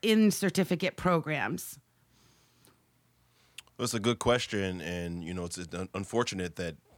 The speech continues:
Speaker 2: the federal government hang-up affects more areas than one, e-, especially education. You know, you wanna talk about housing and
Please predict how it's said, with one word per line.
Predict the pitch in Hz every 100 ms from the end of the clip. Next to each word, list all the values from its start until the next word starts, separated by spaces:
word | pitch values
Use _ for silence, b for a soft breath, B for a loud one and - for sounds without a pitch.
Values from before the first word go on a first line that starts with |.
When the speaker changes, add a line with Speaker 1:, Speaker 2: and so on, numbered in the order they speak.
| _
Speaker 2:
the | -
federal | - 98 92 92 - -
government | 107 95 92 87
hang-up | - 92 104 92 85 80 - -
affects | - 104 90 - - - -
more | 87 95 98 90
areas | 98 95 87 82
than | 82 78
one, | 87 98 82 80 73
e-, | 76 - 76
especially | 71 - 104 - 85
education. | 80 80 - 95 92 - 80
You | 82
know, | 85 80
you | 87
wanna | 82
talk | 87 85
about | 76
housing | - 92 95 92 90 80 82 78
and | 73